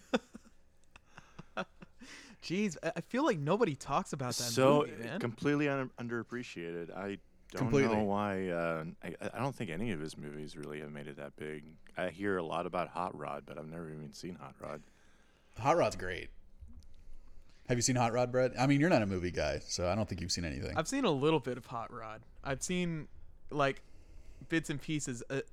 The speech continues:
Speaker 2: like, where they're, uh, it's, it, like, it's this one part where they're just talking to each other, and they're, like, they reconciled or something, and they're just, like, saying this one line back and forth.
Speaker 1: Saying
Speaker 2: just
Speaker 1: "cool
Speaker 2: for, like,
Speaker 1: beans."
Speaker 2: yeah, "cool beans."
Speaker 1: <laughs>
Speaker 2: Hey, cool, cool beans.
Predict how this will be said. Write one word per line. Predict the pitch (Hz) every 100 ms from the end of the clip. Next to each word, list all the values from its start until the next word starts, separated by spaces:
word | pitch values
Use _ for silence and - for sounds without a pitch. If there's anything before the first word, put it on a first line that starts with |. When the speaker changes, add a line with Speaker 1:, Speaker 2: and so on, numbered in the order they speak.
| 113
Speaker 2:
like, | 135 131 143
where | 135
they're, | 135 131
uh, | 123 120 117 117 - - - - - - - - - - - - - - - - - 175
it's, | 175 -
it, | 185 165
like, | 156 -
it's | 147 -
this | 143 -
one | 143 151
part | 160 151
where | 143
they're | 143
just | 131 -
talking | - 123 - 143
to |
each | 135 -
other, | 131 135 131
and | 123
they're, | 127 127
like, | 110 127
they | 131 117 117
reconciled | 127 123 - 135 127 127
or | 127
something, | 135 131 131 131
and | 123
they're | 123
just, | 131 -
like, | 127 - - - -
saying | 143 147
this | 147 139
one | 123 139 139
line | 123 131
back | 123 120 123
and | 135
forth. | - 123 127 127 - - - - - - -
Speaker 1:
Saying | 135 120
Speaker 2:
just | 131
Speaker 1:
"cool | 127
Speaker 2:
for, | 113
like, | 110 120
Speaker 1:
beans." | 123 - - - - 123
Speaker 2:
yeah, | 160 -
"cool | - 165
beans." | 151 139 - 165 -
Speaker 1:
<laughs> | 151
Speaker 2:
Hey, | 180 -
cool, | - 277 196 160 - -
cool | 262
beans. | 247 247 226 -